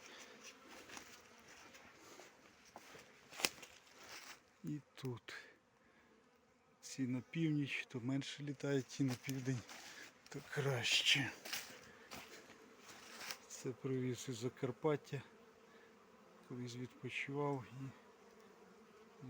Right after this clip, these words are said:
взяв, сподобались. Приємний гул. Вся сім'я не літає. Як сім'я?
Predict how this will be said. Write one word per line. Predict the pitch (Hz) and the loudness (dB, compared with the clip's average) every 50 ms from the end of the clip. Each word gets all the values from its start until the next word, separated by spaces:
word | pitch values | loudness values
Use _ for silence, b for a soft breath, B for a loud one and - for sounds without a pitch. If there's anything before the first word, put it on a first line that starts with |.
| 127 127 | -8 -8
взяв, | 120 113 120 135 127 123 113 | -8 -6 -4 -2 -2 -2 -2
сподобались. | - - - - - 135 123 123 131 135 127 120 127 131 131 127 123 - - - - - - - - - - - - - - - - - - - - - - - - - - - - - - - - - _ - - - - - - - | -4 -8 -8 -6 -6 -6 -4 -4 -4 -4 -2 -2 -2 -2 0 -2 -2 -4 -6 -8 -8 -10 -12 -16 -20 -20 -20 -20 -20 -20 -20 -20 -20 -20 -20 -20 -20 -20 -20 -18 -18 -18 -18 -20 -20 -20 -20 -20 -20 -20 _ -20 -20 -18 -18 -18 -18 -8
Приємний | - - 127 147 139 123 135 160 156 143 139 143 139 135 131 | -4 0 2 4 6 12 12 12 12 12 12 12 12 10 10
гул. | 127 127 151 180 190 196 185 160 147 B B B B B B B B B B B B - - - - - - - - - - - - - - - - B B B B B B B B B B - - | 10 10 12 12 12 12 10 8 6 B B B B B B B B B B B B -18 -18 -18 -18 -16 -16 -16 -14 -14 -14 -14 -16 -18 -18 -18 -18 B B B B B B B B B B -12 -8
Вся | - - - 143 147 139 | -6 0 4 4 4 4
сім'я | - - - 139 139 135 135 139 139 | 2 -2 2 4 6 8 10 12 12
не | 139 139 135 139 139 135 | 12 12 12 12 12 12
літає. | 131 135 131 - - - 127 120 117 117 117 117 117 113 - - - - - B B B B B B B - - | 10 8 4 2 2 4 6 8 8 8 8 6 4 2 0 -6 -14 -18 -18 B B B B B B B 2 8
Як | 135 120 107 101 - | 8 8 8 8 4
сім'я? | - - 78 82 82 80 82 87 92 | -2 0 4 6 8 8 8 8 6